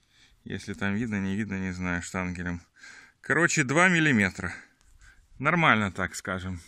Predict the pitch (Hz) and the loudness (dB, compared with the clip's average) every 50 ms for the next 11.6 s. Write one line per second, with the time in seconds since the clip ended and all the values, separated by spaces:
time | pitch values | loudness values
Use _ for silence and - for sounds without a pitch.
0 | - - 107 101 110 107 95 - - _ _ _ _ - - - - - - - | -14 -8 -2 2 2 2 2 0 -6 _ _ _ _ -20 -20 -20 -20 -20 -20 -20
1 | - - - _ - 135 147 160 156 - - 165 139 127 143 147 135 110 104 110 | -20 -20 -16 _ 2 6 6 6 4 6 4 2 4 6 6 6 6 4 2 -4
2 | 107 98 127 139 151 135 156 160 - 170 170 156 139 127 135 135 143 175 202 185 | -2 2 4 4 8 8 8 6 8 6 6 6 8 8 8 8 8 8 6 6
3 | - - 120 98 - 117 110 107 - - 135 127 - - - 117 - - - - | 4 2 0 0 2 2 0 2 2 2 2 2 2 2 0 0 0 -2 -12 -16
4 | - - - - - 110 120 120 131 123 131 127 120 - 123 117 113 110 107 123 | -16 -16 -14 -4 -2 2 4 4 6 6 6 6 6 4 4 4 4 4 2 2
5 | 156 170 151 120 110 101 - - - - - - - - _ - 104 107 98 120 | 2 2 4 2 2 0 -2 -10 -20 -20 -20 -20 -20 -20 _ -4 -4 -2 0 2
6 | 123 120 120 117 - 117 113 104 - 117 107 101 - 113 107 107 101 - _ 101 | 2 4 2 2 2 0 -2 0 0 -2 -2 -2 -2 -2 -2 -2 -2 -4 _ -2
7 | 104 107 110 120 123 113 - - _ _ - - 107 107 - - - 87 87 - | 0 2 2 0 0 -2 -6 -16 _ _ -8 -6 -6 -6 -6 -6 -6 -6 -6 -6
8 | - 82 - - 85 82 85 - _ _ _ _ _ _ _ _ _ _ _ _ | -10 -14 -12 -12 -12 -12 -12 -14 _ _ _ _ _ _ _ _ _ _ _ _
9 | _ _ _ _ _ _ _ _ _ _ 139 147 160 180 175 196 185 170 190 202 | _ _ _ _ _ _ _ _ _ _ _ -18 -18 -16 -16 -16 -14 -12 -10 -10
10 | 185 175 - - _ _ _ 143 135 - _ 156 - 165 170 165 160 156 151 147 | -10 -10 -12 -16 _ _ _ -20 -20 -20 _ -18 -10 -8 -8 -8 -8 -8 -10 -8
11 | 151 165 165 160 190 214 202 - - 117 107 | -8 -8 -8 -8 -8 -10 -10 -10 -12 -18 -18